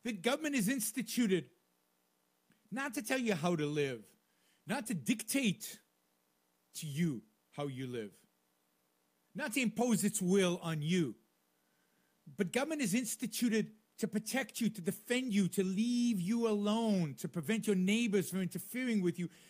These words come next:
so that you can live the best life that you can live.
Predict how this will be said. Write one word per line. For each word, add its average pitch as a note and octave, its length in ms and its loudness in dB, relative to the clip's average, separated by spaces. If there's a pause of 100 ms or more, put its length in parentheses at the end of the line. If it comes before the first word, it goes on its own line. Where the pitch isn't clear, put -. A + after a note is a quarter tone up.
so - 180 -2
that G#3 220 2
you D4 80 2
can B3 200 0
live C4+ 160 0
the G3 100 2
best G#3+ 600 -2 (220)
life G#3+ 360 0 (1120)
that F3 260 -2
you G3 80 -2
can E3+ 160 0
live. A2 140 -8